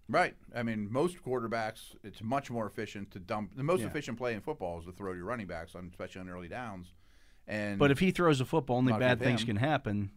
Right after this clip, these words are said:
Speaker 2: i-, if
Speaker 1: Right,
Speaker 2: it's
Speaker 1: right,
Speaker 2: a
Speaker 1: right,
Speaker 2: dump
Speaker 1: right,
Speaker 2: off. It's,
Speaker 1: right.
Speaker 2: he's much better off just running the ball himself. At some
Speaker 1: Exactly.
Speaker 2: point,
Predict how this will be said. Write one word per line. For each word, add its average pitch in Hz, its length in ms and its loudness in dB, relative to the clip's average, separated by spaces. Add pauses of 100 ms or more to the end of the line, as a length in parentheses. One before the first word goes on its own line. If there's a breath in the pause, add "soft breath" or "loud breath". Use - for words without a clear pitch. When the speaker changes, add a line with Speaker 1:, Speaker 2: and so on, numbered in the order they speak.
Speaker 2:
i-, - 40 -6
if 123 120 -2
Speaker 1:
Right, 170 140 6
Speaker 2:
it's 135 100 4
Speaker 1:
right, 127 40 4
Speaker 2:
a - 40 4
Speaker 1:
right, - 40 6
Speaker 2:
dump 143 180 10
Speaker 1:
right, 104 80 2
Speaker 2:
off. 85 220 -4
It's, 117 120 -6
Speaker 1:
right. 139 100 0
Speaker 2:
he's 117 100 2
much 127 240 4
better 120 260 0
off 117 140 2
just 113 180 -4
running 120 280 4
the 113 40 2
ball 104 160 0
himself. 101 460 -2 (100)
At 113 200 -2
some 190 180 8
Speaker 1:
Exactly. 165 160 2
Speaker 2:
point, 135 220 8